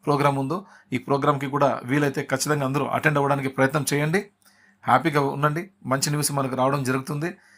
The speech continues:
ఏదొచ్చినా మనం హ్యాపీగా ఉందాం, no problem.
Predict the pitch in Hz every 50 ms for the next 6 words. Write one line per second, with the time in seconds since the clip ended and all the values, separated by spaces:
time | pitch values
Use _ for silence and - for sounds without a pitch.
0 | _ _ _ _ - 117 135 165 165 170 160 - 175 180 175 165 151 147 135 123
1 | 139 135 143 165 147 151 151 151 147 160 175 175 - _ _ _ _ _ _ _
2 | _ _ - 123 135 151 147 147 151 139 139 147 151